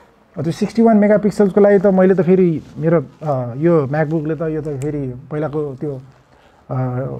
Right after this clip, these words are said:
Windows नाइन्टी एट चला जस्तै फेरि भइदिन्छ, होइन? यो फेरि मलाई गाह्रो हुन्छ भनेर चाहिँ अब फेरि अब त्यत्रो अब डे टु डे युजमा काम पनि छैन सिक्सटी वान megapixels, होइन?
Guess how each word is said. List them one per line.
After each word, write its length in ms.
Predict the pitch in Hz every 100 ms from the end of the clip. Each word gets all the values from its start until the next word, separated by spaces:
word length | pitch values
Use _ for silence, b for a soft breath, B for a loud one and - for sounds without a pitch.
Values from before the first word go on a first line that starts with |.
| 147
Windows 280 | 165 170 147
नाइन्टी 240 | 160 156
एट 100 | 160
चला 280 | 160 147 147
जस्तै 140 | 135
फेरि 140 | 160 160
भइदिन्छ, 360 | 135 139 135 143 - - _
होइन? 160 | 139 170 - b b b b b -
यो 120 | 127 147
फेरि 160 | 151
मलाई 180 | 151 147
गाह्रो 280 | 151 160 156
हुन्छ 160 | 131
भनेर 380 | 156 120 117 131
चाहिँ 180 | 139 202
अब 80 | 160
फेरि 240 | 170 190
अब 220 | 190 180
त्यत्रो 300 | 180 175 202
अब 200 | 202 180
डे 120 | 180 180
टु 100 | 180
डे 80 |
युजमा 260 | 175 160 190
काम 200 | 170 156
पनि 100 | 170
छैन 200 | 139 120
सिक्सटी 240 | 117 131
वान 100 | 147
megapixels, 500 | 131 123 - - 117
होइन? 180 | 107 170